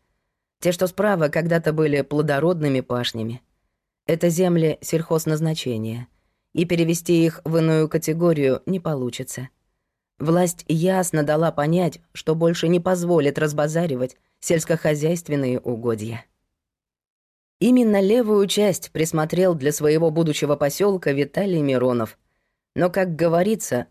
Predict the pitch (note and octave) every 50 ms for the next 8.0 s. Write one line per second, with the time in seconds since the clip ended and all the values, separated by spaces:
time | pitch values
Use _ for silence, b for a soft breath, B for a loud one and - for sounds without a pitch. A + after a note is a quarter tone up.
0 | _ - - F#3 D#3+ C#3+ C3+ A#2 A#2 A#2 A2 - - - G2 - _ _ _ _
1 | _ _ _ _ _ _ _ _ _ _ _ _ _ _ _ _ _ _ _ _
2 | _ _ _ _ _ _ - D#3+ E3+ F3+ A#3 A#3+ A3+ - A3+ G#3 G#3 G#3 A#3+ B3
3 | B3 A#3 - - F3+ E3+ G3 F#3+ E3+ A3+ G#3 F#3+ E3 F#3 F#3 G3+ F#3+ F#3+ G#3 F3
4 | E3 D#3+ - F3+ F#3 G#3 B3+ A#3+ A#3 - D#3+ D#3 C#3+ C#3+ C3+ - - D#3 E3 F3+
5 | G#3+ G#3 F#3+ F#3 F3+ F#3 F3 F3 E3+ - E3+ E3+ - A#3+ C4 B3+ A3+ - - E3+
6 | E3 E3+ E3 - - E3 - - F#3 F#3 F#3 F3+ F3+ F#3 - - D#3+ D3+ D#3 D#3+
7 | E3 - - E3 D#3 D#3 D#3+ D#3+ E3+ A3 C4 A3 E3 C#3+ - - C#3+ C3+ C3 B2+